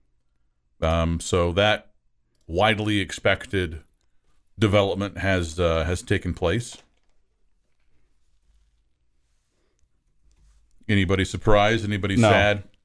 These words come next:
Speaker 2: No, well, I mean, I'm, uh, the best version of him, uh, would, you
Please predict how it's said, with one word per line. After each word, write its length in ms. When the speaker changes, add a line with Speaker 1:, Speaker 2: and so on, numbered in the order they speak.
Speaker 2:
No, 180
well, 360
I 120
mean, 240
I'm, 220
uh, 100
the 120
best 360
version 460
of 120
him, 440
uh, 300
would, 320
you 140